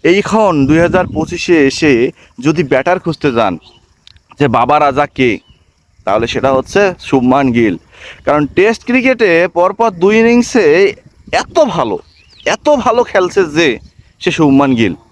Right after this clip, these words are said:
যার প্রশংসা আপনি করতে পারবেন না। একজন ক্যাপ্টেন দাঁড়ায় থেকে কিভাবে দলকে লিড করে, সেটা এই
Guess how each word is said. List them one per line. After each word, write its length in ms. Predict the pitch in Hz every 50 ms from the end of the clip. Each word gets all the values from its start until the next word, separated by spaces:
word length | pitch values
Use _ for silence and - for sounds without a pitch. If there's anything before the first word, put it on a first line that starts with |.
| _ _ _ _ -
যার 140 | - 180 175
প্রশংসা 400 | - 180 175 202 202 190 190 190
আপনি 160 | 180 180 180
করতে 280 | 151 151 139 - - 160
পারবেন 300 | 156 147 - 120 117 104
না। 140 | 92 82 78 - - - - - -
একজন 280 | 131 160 156 202 202 180
ক্যাপ্টেন 640 | - - 156 151 - _ _ - 185 165 143 143 139 123 - 123
দাঁড়ায় 380 | 110 92 110 117 135 156 170 170
থেকে 420 | 190 190 156 - 139 117 120 135 - - - - _
কিভাবে 340 | 147 143 165 170 175 180 156
দলকে 520 | 135 110 104 110 131 147 175 175 - 196
লিড 240 | 180 170 170 156 -
করে, 340 | - 151 131 117 113 117 139 - _ _ - - - _ -
সেটা 560 | - 156 151 - 175 175 160 139 139 156 139 -
এই 100 | 165